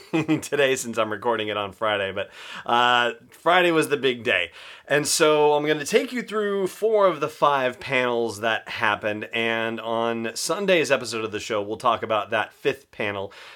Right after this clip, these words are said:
that being the Lucasfilm Publishing panel. But first, we're gonna talk about the other four, which would be the Lucasfilm Collecting panel with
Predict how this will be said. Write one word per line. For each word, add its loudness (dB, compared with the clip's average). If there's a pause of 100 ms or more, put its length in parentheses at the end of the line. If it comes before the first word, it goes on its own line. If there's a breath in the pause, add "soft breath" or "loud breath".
(120 loud breath)
that 0
being -4
the -10
Lucasfilm -6
Publishing -2
panel. -12 (320 loud breath)
But 2
first, 0
we're 0
gonna 2
talk 4
about 0 (260 loud breath)
the 0
other 4
four, 0
which -4
would -4
be -6
the -12
Lucasfilm -6
Collecting -2 (160)
panel 0
with 0